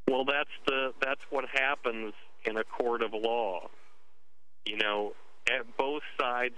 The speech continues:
present their interpretation of the evidence, and both sides always have things that seem right and always have things that seem wrong.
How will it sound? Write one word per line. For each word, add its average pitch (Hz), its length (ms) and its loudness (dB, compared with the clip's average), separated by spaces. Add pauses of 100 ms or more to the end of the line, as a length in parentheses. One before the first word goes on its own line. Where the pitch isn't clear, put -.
(140)
present 113 540 0 (800)
their 120 520 2 (600)
interpretation 117 1500 0 (260)
of 104 120 4 (140)
the 107 140 0
evidence, 110 400 0 (1080)
and 113 260 0
both 135 260 0 (220)
sides 110 580 2 (600)
always 120 440 2 (120)
have 117 220 2 (180)
things 113 400 0 (580)
that 110 140 2 (200)
seem 113 320 2
right 123 440 2 (640)
and 104 220 -4 (100)
always 120 480 2
have 117 180 2 (100)
things 113 360 0
that 110 100 0 (180)
seem 113 400 -2
wrong. 110 500 2